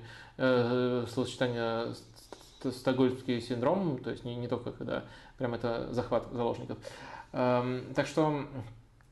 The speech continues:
да, наверно, наверно, э, можно, можно таким образом аналогию провести, хотя она, конечно, не безупречна, потому что процесс, э, начала боления за клуб, он не особенно похож на,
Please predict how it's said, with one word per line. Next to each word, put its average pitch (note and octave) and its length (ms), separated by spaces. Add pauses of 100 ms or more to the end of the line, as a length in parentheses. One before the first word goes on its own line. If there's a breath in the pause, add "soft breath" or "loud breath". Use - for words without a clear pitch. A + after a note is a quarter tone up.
(200)
да, C3 300
наверно, C3 480
наверно, B2+ 640 (280)
э, A#2 400
можно, B2+ 500 (240)
можно B2 420 (340)
таким B2 260
образом A#2+ 420 (560 loud breath)
аналогию B2+ 480
провести, B2+ 540
хотя D3 220
она, D3+ 120
конечно, C#3+ 240
не C3 100
безупречна, B2+ 580
потому B2 260
что - 220 (360 loud breath)
процесс, C3+ 560
э, B2 540 (260)
начала C3 480
боления B2 400
за A#2+ 100
клуб, F#3 360 (760 soft breath)
он C3+ 520
не C#3 100
особенно B2+ 300
похож - 320
на, B2+ 320